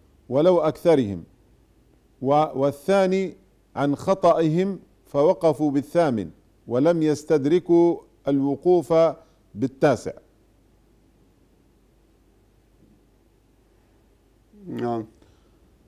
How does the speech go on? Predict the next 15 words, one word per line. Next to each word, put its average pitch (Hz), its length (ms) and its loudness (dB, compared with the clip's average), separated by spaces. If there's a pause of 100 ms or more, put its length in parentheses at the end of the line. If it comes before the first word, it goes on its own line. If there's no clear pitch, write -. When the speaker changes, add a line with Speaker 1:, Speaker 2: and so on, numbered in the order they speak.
Speaker 1:
قال: 190 220 2
"لا 185 260 4
المار 196 680 0
الجاهل 147 680 0 (120)
بعرفة 175 760 0 (500)
فلا 170 480 2
يجزيه"، 175 720 0 (480)
وهو 135 300 0
عطف 170 440 0
على 151 280 2
مقدر 143 720 0 (180)
بعد 131 300 0
قوله: 156 640 2
"ولو 151 380 2
مر" 143 340 -2